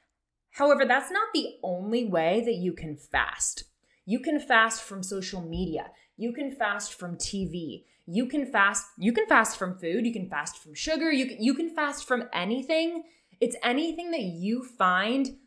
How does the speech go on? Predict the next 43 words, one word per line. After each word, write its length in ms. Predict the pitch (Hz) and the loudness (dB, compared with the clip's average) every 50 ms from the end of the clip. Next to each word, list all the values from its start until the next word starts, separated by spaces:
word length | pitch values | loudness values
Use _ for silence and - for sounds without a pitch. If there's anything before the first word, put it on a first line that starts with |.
| _ _ | _ _
super 1000 | - - - - - - - - 262 269 269 269 - - 285 277 277 269 277 277 277 | -12 -8 -6 -6 -6 -6 -2 2 4 4 4 2 4 6 6 8 8 6 4 2 -2
enjoyable 600 | 247 226 202 180 151 175 170 180 190 202 214 190 | -2 -2 -2 -2 -2 0 0 0 0 2 0 -2
in 140 | - 185 185 | -2 -2 -6
your 160 | 175 160 160 | -4 -4 -6
life 460 | 156 156 139 151 214 302 349 330 - - - - - _ _ | -4 0 2 4 4 4 2 0 -2 -6 -14 -20 -20 _ _
that 280 | - 202 196 190 - - | 6 6 8 8 8 6
is, 220 | 196 208 170 165 - - _ _ _ _ | 4 4 4 2 -6 -14 _ _ _ _
it's 180 | 233 233 - 214 | 0 0 0 4
gonna 260 | 202 302 277 226 202 | 6 8 10 10 8
humble 340 | 175 220 262 226 175 170 160 | 8 4 4 4 4 2 2
you 440 | 147 156 160 104 - - - - - | 2 0 -2 -2 -4 -6 -10 -14 -14
when 320 | _ - 180 185 202 190 185 | _ -8 -4 -2 -2 -2 0
you 480 | 170 190 196 196 185 175 165 156 - | -2 0 0 2 4 4 2 2 0
say 300 | - - - 202 185 185 | -2 0 0 2 2 0
no 240 | 175 165 165 165 165 | 0 0 0 0 -2
to 180 | 160 - 160 151 | -2 -2 -4 -4
it 160 | - - - | -4 -4 -4
for 100 | 151 143 | -6 -6
a 60 | 135 | -4
certain 240 | - 160 - - 147 | -6 -8 -8 -8 -10
amount 220 | 143 135 131 123 | -10 -8 -8 -10
of 80 | 123 - | -10 -12
time. 360 | - - 135 110 - - 185 - - _ _ _ - | -8 -6 -6 -6 -6 -8 -10 -14 -20 _ _ _ -14
That 400 | 147 139 180 208 240 247 - - | 0 6 8 10 10 8 6 0
is 200 | 208 190 185 - | -2 -4 -4 -4
fasting. 420 | - 180 151 143 143 - - - - | 2 6 6 6 6 2 -4 -6 -8
So 140 | - 196 190 | -6 -6 0
don't 240 | 185 214 233 254 | 0 0 0 2
get 180 | 240 311 262 247 | 0 -2 -2 -2
caught 240 | - - 269 240 226 | 4 4 6 6 6
up 160 | 214 208 - - | 4 2 2 0
on, 280 | 175 170 170 165 165 - - - - - _ _ - - - - _ | 2 2 2 2 0 -2 -10 -18 -20 -20 _ _ -12 -12 -12 -2 _
"Oh, 120 | 226 220 | 4 4
it 80 | 220 - | 4 4
has 340 | - - 226 214 202 - - | 2 0 -2 -4 -6 -6 -8
to 80 | - 214 | -8 -6
be 420 | 180 214 208 202 196 185 196 - - - - _ _ _ | -6 -6 -6 -6 -8 -8 -10 -14 -18 -20 -20 _ _ _
food," 360 | 247 247 233 226 208 208 185 | -2 0 0 0 0 0 0
or 100 | 175 170 | 0 -2
"It 80 | - - | -2 -2
has 300 | - 247 233 - - - | -2 -2 -2 -2 -4 -6
to 100 | 233 196 | -6 -8
be," 440 | 185 208 202 196 196 190 185 - | -6 -6 -8 -8 -8 -12 -14 -16